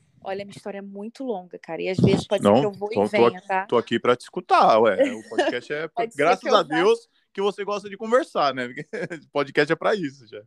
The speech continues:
Speaker 1: <laughs> Porque pode ser que eu vo-, vá e volte, né?
Speaker 2: Não,
Speaker 1: É,
Speaker 2: pode ir.
Speaker 1: nesse meio tempo, em dois mil e quatorze, eu trabalhava numa ong, e nessa ong, é, essa ong fechou uma parceria com o Senai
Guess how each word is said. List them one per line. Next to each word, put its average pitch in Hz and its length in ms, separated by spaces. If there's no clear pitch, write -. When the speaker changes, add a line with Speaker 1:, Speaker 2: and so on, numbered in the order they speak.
Speaker 1:
<laughs> 262 300
Porque 247 180
pode 233 220
ser 277 120
que 285 100
eu 269 100
vo-, 220 300
vá 233 220
e 302 40
volte, 185 500
né? 175 200
Speaker 2:
Não, 117 220
Speaker 1:
É, - 80
Speaker 2:
pode - 160
ir. 330 120
Speaker 1:
nesse 294 220
meio 262 220
tempo, 262 420
em 233 40
dois 220 180
mil 220 120
e 226 40
quatorze, 208 720
eu 220 120
trabalhava 208 540
numa 208 260
ong, 220 340
e 240 120
nessa 254 480
ong, 202 500
é, - 300
essa 233 180
ong 247 240
fechou 254 320
uma 254 60
parceria 240 420
com 247 160
o 247 40
Senai 240 600